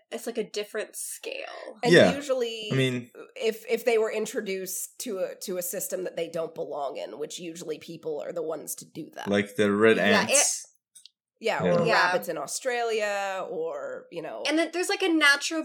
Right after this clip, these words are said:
Speaker 1: balance that always happens. So, like, yeah, so, um,
Speaker 3: Predator, prey,
Speaker 1: a
Speaker 3: yeah.
Speaker 1: bunch of,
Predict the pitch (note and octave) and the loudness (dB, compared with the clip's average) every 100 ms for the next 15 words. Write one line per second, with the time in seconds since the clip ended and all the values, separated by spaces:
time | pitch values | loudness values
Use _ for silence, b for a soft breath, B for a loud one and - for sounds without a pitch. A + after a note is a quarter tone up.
0 | - D#4+ E4+ B3+ B3 G#3 G3+ G#3+ A3 F#3 | -2 2 4 2 -2 -2 -2 -2 0 0
1 | F#3+ G3 G3 A#3+ G#3 G3+ G3+ - D4 A#3 | -2 -6 -4 -2 0 0 -4 -2 4 4
2 | G#3 - A3 A3 G#3+ - G#3+ G#3+ G#3+ - | 4 4 4 6 4 4 6 8 6 4
3 | G2 - G#2+ G2 F#2+ G2 - - G3+ C#4 | 2 0 2 4 4 -2 -2 -2 6 8
4 | D4 - D4 C4+ | 8 8 6 6